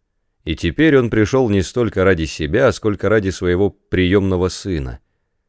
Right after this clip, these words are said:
просить бывшего своего ученика, чтобы тот похлопотал у нового министра не о восстановлении его Парики в прежней должности,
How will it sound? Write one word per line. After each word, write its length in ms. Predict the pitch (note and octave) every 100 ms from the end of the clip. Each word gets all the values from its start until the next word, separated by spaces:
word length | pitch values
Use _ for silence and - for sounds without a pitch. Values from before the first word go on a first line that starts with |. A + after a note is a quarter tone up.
| _ -
просить 560 | G#2 G2 - B2+ D#2+
бывшего 500 | D2 A2 F#2+ - D#2+
своего 420 | D#2 E2 D#2 F2
ученика, 600 | E2 - C#2 C2 - B2+ G#2
чтобы 280 | - E2+
тот 240 | F2+ B2+ _ -
похлопотал 960 | G2+ - G#2 G2+ G#2+ G2+ A#2 A2+ F2+
у 60 | D#2+
нового 540 | E2 G2+ F2 D#2+ D2
министра 680 | C#2 C#2 G2 C3 - - B1+ _ _ _ _ _ _ _
не 200 | A2 C3+ C3+
о 60 | C3
восстановлении 1040 | B2+ - A#2+ A2 G#2 C3 D#3+ C3+ G#2 F2+ E2
его 460 | D#2 A2 G#2+ E2+ -
Парики 760 | E2 D2 F2 G#2+ - D#2 C#2 _
в 140 | _
прежней 420 | - F2+ E2+ D2 D2+
должности, 720 | D2 C2+ B1+ B1+ - -